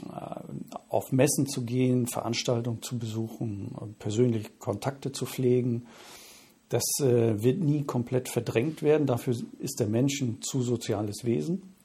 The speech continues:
Und ich merke das bei mir selber, dass ich, man dürstet ja so richtig danach, mal wieder normal mit anderen in Interaktion zu treten. Und, ähm, jetzt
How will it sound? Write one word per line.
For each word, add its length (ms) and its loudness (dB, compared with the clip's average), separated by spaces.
Und 120 -4
ich 140 -6
merke 180 4
das 120 0
bei 140 4
mir 140 4
selber, 280 8
dass 200 -2
ich, 200 -2
man 240 -2
dürstet 500 0
ja 140 2
so 80 -2
richtig 320 -4
danach, 540 0
mal 180 0
wieder 480 2
normal 760 4
mit 260 4
anderen 380 4
in 160 0
Interaktion 800 4
zu 120 -4
treten. 600 -6
Und, 680 2
ähm, 640 2
jetzt 300 -6